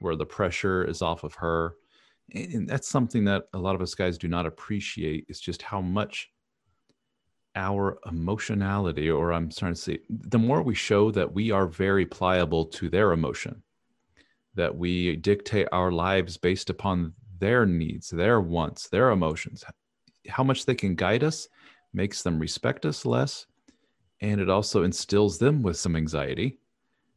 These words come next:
'cause that's a lot of pressure on a person. Like, "Wow, I'm, I'm emotionally, or this person is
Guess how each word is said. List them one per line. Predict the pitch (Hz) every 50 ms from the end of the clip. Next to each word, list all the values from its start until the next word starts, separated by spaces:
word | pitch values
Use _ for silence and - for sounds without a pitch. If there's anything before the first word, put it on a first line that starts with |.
| _ _
'cause | - - 98 -
that's | - - - 180
a |
lot | 113 90 85
of | 160
pressure | - - 95 95 - - 90 82
on | 82 80
a |
person. | 78 - 85 87 95 - 123 98
Like, | 85 82 82 - - - -
"Wow, | - 104 123 95 82
I'm, | 85 98 101 95 85 73 - _ _ _ _ _ _ _ _ _ _ _ -
I'm | - 113 110
emotionally, | 95 92 98 107 107 - - 110 104 104 - -
or | 92 95
this | 87 85 107 127 -
person | - - 113 117 113 - 117 101 98
is | 90 85 80 - - -